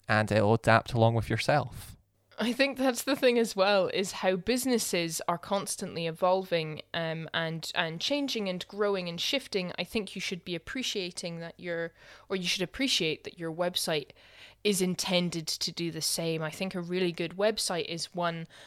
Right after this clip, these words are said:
Speaker 2: that can shift and update and not only stay up to date, but can change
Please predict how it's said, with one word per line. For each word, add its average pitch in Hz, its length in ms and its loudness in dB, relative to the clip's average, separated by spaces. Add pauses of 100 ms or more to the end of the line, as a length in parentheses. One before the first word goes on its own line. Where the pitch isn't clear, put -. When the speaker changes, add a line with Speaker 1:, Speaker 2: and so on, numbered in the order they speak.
(520)
Speaker 2:
that - 180 2
can 190 180 0
shift - 560 2
and 175 160 -4
update 175 640 -2
and 196 140 2
not 202 100 2
only 190 240 0
stay 175 300 0
up 185 220 0
to 214 120 0
date, 180 320 0
but - 160 -2
can 180 180 -4
change 175 720 -2